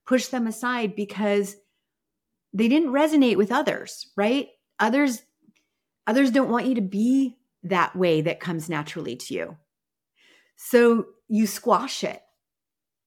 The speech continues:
and then you do pretend stuff, you know, which eventually is pretend to be happy with this pretend person you've created.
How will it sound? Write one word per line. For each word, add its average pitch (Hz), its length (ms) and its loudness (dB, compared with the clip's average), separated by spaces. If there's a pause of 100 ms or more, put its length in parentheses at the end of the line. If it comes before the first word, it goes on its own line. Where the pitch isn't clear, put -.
and 220 180 2
then 247 200 4
you 247 80 4
do 202 200 -2
pretend 233 560 -2
stuff, - 540 -8 (400)
you 185 80 -10
know, 185 360 -6 (260)
which - 280 -2
eventually 233 540 2
is 196 140 4
pretend 220 360 -4
to 208 60 -4
be 196 120 -2
happy 190 400 -2
with 160 280 -6
this 170 320 -8 (800)
pretend 190 380 0
person 160 420 -6
you've 147 160 -6
created. - 520 -4